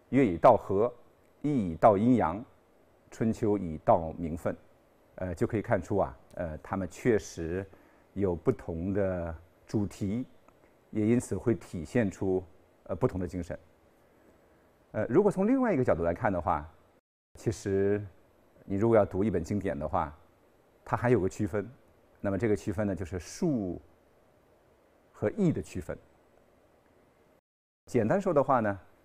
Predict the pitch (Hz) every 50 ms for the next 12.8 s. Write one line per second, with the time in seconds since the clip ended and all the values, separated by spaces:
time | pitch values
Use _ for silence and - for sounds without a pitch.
0 | _ - - 127 110 113 113 - - - - 170 143 107 95 - - 101 - -
1 | 95 87 87 82 - 101 92 90 90 90 90 85 - - - - - _ _ _
2 | - 80 80 - - - 160 160 170 170 160 - - 107 90 85 - 107 92 82
3 | 80 76 85 78 78 - - - 104 - _ _ _ _ _ _ _ _ _ _
4 | _ _ _ - 92 90 87 - - 165 151 127 87 104 92 - 98 90 82 80
5 | 78 76 - - _ _ _ _ _ _ _ _ _ _ - - - - 101 90
6 | 87 - 98 110 120 110 107 104 98 98 85 78 82 90 - 120 71 65 85 98
7 | 95 80 76 - _ _ _ _ _ _ _ _ 95 90 85 80 76 76 - -
8 | 101 90 85 80 71 - - - - 107 95 80 - - 110 101 - 120 104 95
9 | 80 85 87 107 92 82 78 71 - - _ _ _ _ _ _ _ _ _ _
10 | _ _ _ _ _ - - 127 127 117 104 95 85 - - - - _ _ _
11 | _ _ - - - 107 127 165 151 135 110 - - 147 170 151 123 95 - -
12 | 135 117 107 - - - 240 202 139 95 92 - - 80 60